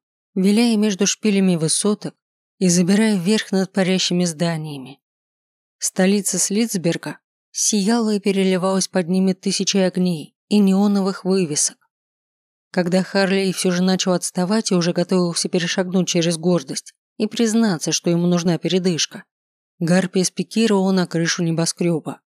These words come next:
Сцепив зубы, Харлей опустился следом, на ходу возвращая обычную форму. Оборот в огненного демона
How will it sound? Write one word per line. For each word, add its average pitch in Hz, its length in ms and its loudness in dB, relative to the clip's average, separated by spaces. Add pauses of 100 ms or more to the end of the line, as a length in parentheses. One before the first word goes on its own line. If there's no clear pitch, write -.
(640)
Сцепив 185 480 0
зубы, 190 460 0 (380)
Харлей 170 520 2
опустился 185 560 0
следом, 175 560 -2 (240)
на 180 120 2
ходу 185 300 0
возвращая 185 580 0
обычную 170 440 0
форму. 151 560 -4 (560)
Оборот 170 420 2
в 175 80 0
огненного 175 500 2
демона 160 560 0